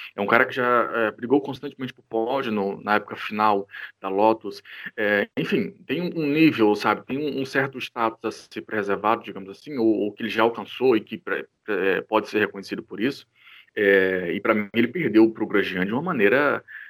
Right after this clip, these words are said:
assim, acachapante, sabe? Então, é, eu não sei se me frustra totalmente ele ter uma vaga pro próximo ano,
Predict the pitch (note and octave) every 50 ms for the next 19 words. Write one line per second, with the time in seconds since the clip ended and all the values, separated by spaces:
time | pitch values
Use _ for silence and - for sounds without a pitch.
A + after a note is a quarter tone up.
0 | - - - - G#2+ - - A2 - - - _ - - - A2+ G#2+ - - -
1 | - C3 - A#2 G2 - - - - - - - - F#2 F#2+ F#2 - G2 G2+ A2
2 | A#2 A#2+ _ _ _ _ _ _ _ _ _ - B2 G#2 G2 G2 G2 G2+ G2 -
3 | - - - - - E3+ E3+ - G3 F3 - F3+ E3+ - E3 D3 - C3+ C#3 C#3+
4 | C3+ - C#3 - - D#3+ D#3+ D#3+ - - - C#3+ - C#3 C3 B2+ B2+ C3+ C#3 C3
5 | - C#3 B2+ B2+ B2+ B2 - - - _ _ _ _ - D3 D3+ D3+ D3 C#3 A#2+
6 | G#2 - A2+ A#2+ C3 C3+ C3+ - G2+ - A2+ A2 - - A2 A#2 B2+ D3 D#3 D#3
7 | D3+ D3+ D#3 D#3